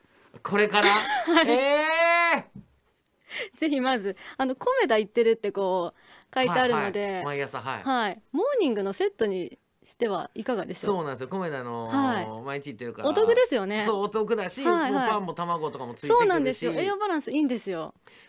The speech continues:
Speaker 1: あ、
Speaker 2: どうでしょう？
Speaker 1: そう。店員さんもいつもね、「モーニングどうします？」
Speaker 2: はい。
Speaker 1: って言われて、
Speaker 2: はい。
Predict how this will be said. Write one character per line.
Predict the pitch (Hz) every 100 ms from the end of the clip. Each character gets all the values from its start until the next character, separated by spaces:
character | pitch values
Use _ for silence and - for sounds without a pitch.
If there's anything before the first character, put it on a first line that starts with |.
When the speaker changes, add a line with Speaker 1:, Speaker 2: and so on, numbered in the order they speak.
| _
Speaker 1:
あ、 | -
Speaker 2:
ど | 269
う | 294
で | 226
し | 208
ょ | 170
う？ |
Speaker 1:
そ |
う。 | _ _ _ _ _ _ -
店 | 175
員 | 165
さ | 165
ん |
も | 160
い | 151
つ | 185
も | 151
ね、 | 113 123
「モ | 139
ー |
ニ | 302
ン | 240
グ |
ど | 123
う |
し | 131
ま | 131
す？」 | -
Speaker 2:
は | 123
い。 |
Speaker 1:
っ |
て | 117 -
言 | 330
わ | -
れ | 123
て、 | 117
Speaker 2:
は |
い。 | 107